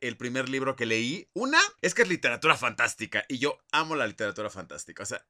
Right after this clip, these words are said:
me queda claro que es mi género favorito, sin duda alguna. Pero después, algo que me, que me atrapó muchísimo fue justamente esta parte de la inclusión que mencionas.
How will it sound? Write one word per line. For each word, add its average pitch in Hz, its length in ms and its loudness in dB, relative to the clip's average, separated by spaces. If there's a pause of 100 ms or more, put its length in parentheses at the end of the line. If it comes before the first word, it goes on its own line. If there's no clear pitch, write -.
(100)
me 139 160 -6
queda 185 220 4
claro 165 360 2
que 135 220 4
es 127 140 0
mi 131 160 -4
género 131 420 -2
favorito, 104 640 -6
sin 101 320 -10
duda 104 220 -4
alguna. 170 680 0
Pero 208 220 6
después, 262 640 4
algo 233 280 4
que 247 140 0
me, 160 480 2
que 139 100 -2
me 139 140 0
atrapó 139 400 0
muchísimo 170 580 -4
fue 233 140 -6
justamente 233 580 -4
esta - 280 -6
parte 190 260 0
de 196 60 0
la 156 80 0
inclusión 139 600 -4
que 151 100 -6
mencionas. 110 640 -4